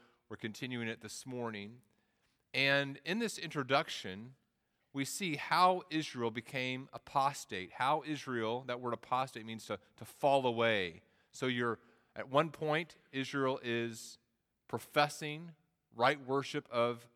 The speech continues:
God, and then they are no longer engaged in right confession of God. They've, they've fallen away. This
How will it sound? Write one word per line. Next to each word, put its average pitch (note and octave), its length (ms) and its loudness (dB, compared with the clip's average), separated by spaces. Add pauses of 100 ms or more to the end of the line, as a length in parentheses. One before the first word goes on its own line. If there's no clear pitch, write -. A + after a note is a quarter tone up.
God, C3 480 4 (400)
and G#2+ 280 -4
then C#3 420 0
they B2 160 2
are A#2+ 160 4
no C3 140 0
longer C3+ 720 2 (480)
engaged B2+ 640 -2
in A#2 340 -4
right A#2+ 300 2
confession B2 640 -4
of G2+ 180 -6
God. A2+ 340 6
They've, A2 220 -4
they've A2 100 -6
fallen C#3+ 460 2
away. G2+ 480 -2 (400)
This - 400 0